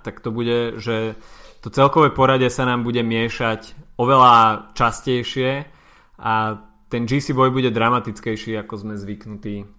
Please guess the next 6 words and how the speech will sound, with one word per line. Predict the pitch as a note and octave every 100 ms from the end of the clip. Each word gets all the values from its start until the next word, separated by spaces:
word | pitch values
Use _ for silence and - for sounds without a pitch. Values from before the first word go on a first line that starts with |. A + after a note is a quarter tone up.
| _ _ A2+
napríklad | G#2 A2 G#2+ G2+
na | G2+
Tour | G2 G#2 G#2
de |
France. | G2 G2+ F2+ F#2+ - - _ _ _ _ _
Eh, | G2+ G2+ F#2+